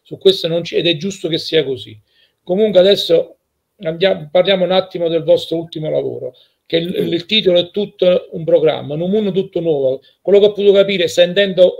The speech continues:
Speaker 1: qualcosa, sentendo un po' i vostri pezzi, che, eh, s-, an-, eh, si ritorna al futuro passando per il passato.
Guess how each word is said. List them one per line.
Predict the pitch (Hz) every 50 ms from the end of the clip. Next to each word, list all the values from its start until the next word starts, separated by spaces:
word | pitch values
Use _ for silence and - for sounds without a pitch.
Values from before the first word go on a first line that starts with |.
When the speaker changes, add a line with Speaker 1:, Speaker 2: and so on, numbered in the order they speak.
| 196 165 -
Speaker 1:
qualcosa, | - 175 165 165 - 190 196 190 - - 151
sentendo | 156 123 - 160 160 180 196 190 180 175
un | 160
po' | 170
i | 180 170
vostri | 175 170 - - - 156
pezzi, | 151 143 123 - _ - - 143 - _ _ _ _ _ _ _ _ _ _ _ _ _ _ _
che, | _ - - - - -
eh, | 85 82 82 85 85 85 90 - - _ _ _ _ _ _ _ _ _ _ _ _ _ _ _ _ _ _ _ _ _ _ _ _ _ _ _ _ _ _ _
s-, | _ - - -
an-, | 202 175 175 170 -
eh, | - 185 180 180 180 180 180 185 - - - -
si | - - -
ritorna | 160 190 190 185 233 233 233 202 202 202
al | 180 -
futuro | - - 190 180 196 214 220 220 220 214 208 208 202 202 - - _ _ _ _ _ _ _ _ _
passando | - 165 156 - - 185 190 190 175 180
per | 165 180 175
il | 170 165
passato. | - 156 143 - - 175 175 127 104 101 - - -